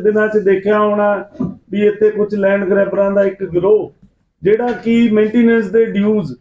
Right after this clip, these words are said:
ਜਿੱਦਾਂ ਕਿ ਪਲਾਟ ਆਪਾਂ ਤਿੰਨ ਸਾਲ, ਕੋਈ ਵੀ ਪਲਾਟ ਹੈ ਅੱਜ ਦੀ ਤਰੀਕ ਦੇ ਵਿੱਚ, ਉਹ ਆਪਾਂ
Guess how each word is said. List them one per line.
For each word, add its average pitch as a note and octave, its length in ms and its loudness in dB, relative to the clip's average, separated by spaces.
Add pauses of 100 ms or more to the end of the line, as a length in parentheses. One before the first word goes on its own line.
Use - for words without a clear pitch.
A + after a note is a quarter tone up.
(460)
ਜਿੱਦਾਂ F#3 300 0
ਕਿ A3 160 0
ਪਲਾਟ G#3 440 0
ਆਪਾਂ A3 200 0 (120)
ਤਿੰਨ A#3+ 220 2
ਸਾਲ, A#3 300 0
ਕੋਈ B3 300 0
ਵੀ B3 180 0
ਪਲਾਟ G3 380 0
ਹੈ F#3 300 2
ਅੱਜ F3 120 -4
ਦੀ G3+ 180 -8
ਤਰੀਕ F#3 320 -6
ਦੇ F3 160 0
ਵਿੱਚ, F3 460 -4 (400)
ਉਹ A3+ 340 2
ਆਪਾਂ A3 240 0